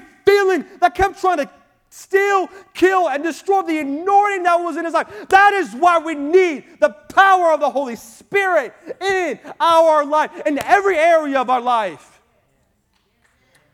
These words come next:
David Pizarro, come here. I, I, this, none of this is staged. Can you give him a mic? Just be honest.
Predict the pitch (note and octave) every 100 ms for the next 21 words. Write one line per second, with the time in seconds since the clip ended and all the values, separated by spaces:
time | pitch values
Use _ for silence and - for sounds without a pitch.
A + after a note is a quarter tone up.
0 | _ _ _ _ _ _ _ _ _ _
1 | D#3+ A#3 F#3 C#3+ - G3+ G3+ F#3 C#4 G#3+
2 | E3 C3+ E3+ F#3 _ _ _ _ - F3
3 | - _ _ _ _ _ _ _ D#3 A#3+
4 | G3+ F#3 A3 A#3+ A3+ A3 - G3 D#3 -
5 | G3 G3 G3 F#3 F#3 G3 _ _ _ _
6 | _ _ _ _ _ _ _ _ G#3 G3
7 | B3 F3 F3 F3+ E3+ -